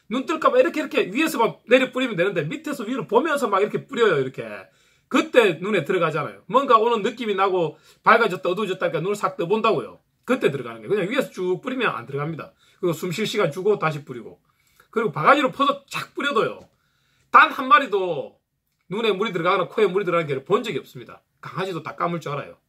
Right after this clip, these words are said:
사람 애기들보다 훨씬 잘합니다, 강아지들은. 그냥 물 탁 부어주면 끝납니다. 이게 또 들어갈까 봐 신경을 쓰고 막 이러다 보면 그때 강아지도 불안해서 이 삐추의 행동을 감지하고 눈을 뜨게 된다고요.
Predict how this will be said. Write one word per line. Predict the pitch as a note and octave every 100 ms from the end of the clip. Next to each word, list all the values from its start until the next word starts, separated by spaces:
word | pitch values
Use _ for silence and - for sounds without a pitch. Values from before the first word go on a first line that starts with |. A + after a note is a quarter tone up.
| _ _ _ _ _ _ _ _ _
사람 | - F3 G3 G#3
애기들보다 | G#3+ F#3+ D3+ C3
훨씬 | - A#3 B3+ A#3
잘합니다, | B2+ B2+ B2+
강아지들은. | G#2+ A2+ G#2+ F#2 F2+ _ _ _ _
그냥 | D#3 D#3
물 | D#3+ A3
탁 | - -
부어주면 | - G#3+ F#3 D3+
끝납니다. | - F3 E3+ D3+ F2+ _ _ _ _ _ _
이게 | B3+ D4+ D4
또 | C4+
들어갈까 | G#3 D4 C4+ G#3+ C4+ C4+
봐 |
신경을 | C4 - F#3 D4 B3+
쓰고 | - C4+ D4+
막 | C4+ A3
이러다 | C#4 C4+ A#3+
보면 | B3+ G#3 F3+ C3 - _
그때 | - C#4 - A#3+ F3+ - -
강아지도 | E3 G#3 A3+ F3+
불안해서 | - A3+ B3 F#3 C3+ B2+ B2 F#2+ - _ _ _ _ _ _ _ _ _ _
이 | A3+ A#3 F3 - _ _
삐추의 | - - B3
행동을 | A#3 A3+ G#3
감지하고 | D3+ D3 G3+ E3+
눈을 | F#3 F#3
뜨게 | G#3 G#3
된다고요. | D3+ A2 G2 E2+